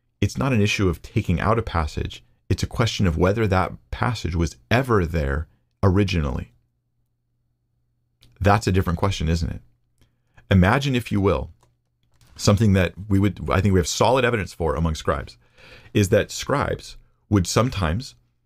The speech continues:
when they're copying, say, Matthew or Luke, they would sometimes, it only happened sometimes, but it would happen,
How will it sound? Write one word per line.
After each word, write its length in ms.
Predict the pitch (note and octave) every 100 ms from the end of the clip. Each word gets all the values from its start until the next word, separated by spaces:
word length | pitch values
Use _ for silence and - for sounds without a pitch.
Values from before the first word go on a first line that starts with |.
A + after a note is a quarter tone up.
| _
when 120 | G#2
they're 120 | F2+
copying, 540 | - G#2 F#2 A2 A#2+
say, 200 | C3+ -
Matthew 540 | E2+ D#2 D2+ - C3 D3+
or 120 | D#2
Luke, 420 | D2 E2+ - - _ _ _ _ _ -
they 100 | G#2
would 140 | G2
sometimes, 500 | A#2+ A2 A2 G#2+ - - _ _ _
it 120 | F#2+
only 200 | A2 C#3
happened 240 | A#2+ C#3+
sometimes, 280 | C#3 B2 F2
but 120 | G2+
it 60 | F#2+
would 140 | G#2
happen, 340 | A#2 G2+ F#2